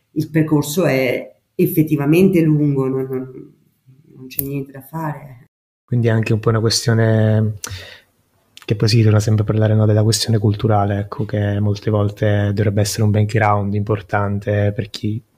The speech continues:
Speaker 2: va ad osservare magari delle mostre, ecco, e a mettersi un po' lì di fronte a dirsi: "Ecco, molto probabilmente quello che è stato prodotto non è solo frutto di un punta e scatta, ma c'è, ma c'è qualcosa di più".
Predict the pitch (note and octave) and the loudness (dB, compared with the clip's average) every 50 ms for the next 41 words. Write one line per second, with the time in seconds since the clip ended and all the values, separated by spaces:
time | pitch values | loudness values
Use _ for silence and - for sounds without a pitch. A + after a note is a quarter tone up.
0 | _ - G#2+ G#2+ G2 G2 - - G2+ G#2 G2+ G2+ G2+ G2 G#2 G2+ - - - G#2 | _ -6 -2 -2 -2 -2 -2 -6 -6 -6 -6 -6 -6 -6 -4 -2 -2 -2 -2 -2
1 | G2 - A#2 A2 G2 G2+ G#2 - - - - - - - _ - - G#2 G#2 G2+ | -2 -2 -2 -2 -2 -4 -8 -12 -16 -20 -20 -20 -20 -20 _ -6 -4 -2 0 0
2 | G#2 G#2 G#2 G#2 G#2 G2 G2+ - - - G2+ G2+ - - G#2 G2+ G2+ G2 - - | 0 2 2 2 2 2 2 0 -2 -4 -4 -4 -4 -4 -4 -4 -4 -4 -6 -4
3 | - - - G#2+ G#2 G2 G#2+ G#2 G2+ G2+ G2+ G2 G2+ G2+ G2+ G2+ G2+ - - - | -4 -4 -2 -2 -2 -2 0 0 0 0 0 0 0 0 0 -2 -4 -6 -12 -20
4 | - - - - _ - G#2 G#2+ G#2 G2 G#2 G#2+ G#2+ - A2+ G#2 G#2 G#2 G#2 - | -20 -20 -20 -20 _ -2 0 2 2 2 2 0 0 2 2 2 2 0 0 0
5 | G2+ G2 G2 G#2+ G#2 G#2 G2+ - - - A2 G2+ G2+ G#2 - - G#2 G2+ - - | -2 -2 -2 -2 -2 -2 -2 -4 -4 -2 0 0 -2 -2 -6 -6 -6 -6 -4 -2
6 | G#2+ G#2+ G#2 G#2 G#2+ G#2 G#2 G#2+ G2+ A2 G#2+ G#2 G2+ G#2+ G#2+ G#2 G2+ - - G#2+ | 0 2 2 2 2 2 2 0 0 0 2 0 0 0 0 0 0 0 -2 -2
7 | G#2 G2+ A2 G#2+ G#2+ G#2 G#2+ - - G#2+ G#2+ G#2 G#2+ G2+ - - G#2 G#2+ G2+ - | -2 0 0 2 2 0 -2 -2 -4 -4 -2 -2 -2 -2 -2 0 0 -2 -2 -2
8 | A2 G#2 - - G2+ G#2 G#2 G#2 G#2 G#2 G2+ G#2 G2+ G#2 G#2 G#2 G#2 G2+ - A2+ | -4 -4 -2 -4 -4 -2 0 0 0 0 0 -2 -2 -2 -2 -4 -4 -4 -4 -6
9 | G#2+ G#2 - A2 - - - G#2 G2+ - - - G#2 G2 - - - G#2 G2+ G2 | -4 -2 -2 -2 -2 -2 0 0 -2 -2 -4 -12 -16 -8 -4 -4 -4 -2 -4 -4
10 | G2 G2 G2+ G2+ - - G#2+ - G2 - - G2+ - G2+ G2 G2 - - - G2+ | -6 -6 -6 -6 -6 -6 -6 -6 -8 -8 -8 -10 -8 -8 -10 -10 -10 -10 -10 -10